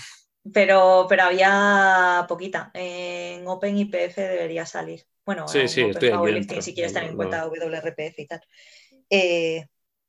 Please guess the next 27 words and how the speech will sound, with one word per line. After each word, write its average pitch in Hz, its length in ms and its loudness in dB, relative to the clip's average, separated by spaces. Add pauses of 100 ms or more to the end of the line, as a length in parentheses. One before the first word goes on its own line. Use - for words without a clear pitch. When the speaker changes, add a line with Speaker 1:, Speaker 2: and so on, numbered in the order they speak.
(640)
Speaker 2:
Sí, 135 240 2
Speaker 1:
pero 107 60 4
Speaker 2:
sí, 123 60 6
había, 113 240 4
Speaker 1:
vamos. 104 100 2
Speaker 2:
había 117 240 4
poca, 98 240 -4
estaba, 107 380 -4
está 101 220 -6
claro 113 300 -2
que 98 320 -6
Speaker 1:
Más 185 160 2
de 196 80 4
Speaker 2:
había 185 40 2
Speaker 1:
veinte 185 240 2
Speaker 2:
poca. 185 40 2
Speaker 1:
personas 196 440 0
no 180 80 -2
había. 185 360 -2
De 180 280 2
hecho, 156 400 -6 (960)
eh, 156 1080 -4
si - 240 -16
no 160 180 -10
recuerdo 196 420 -2
mal, 208 360 0 (920)
el, 180 480 -4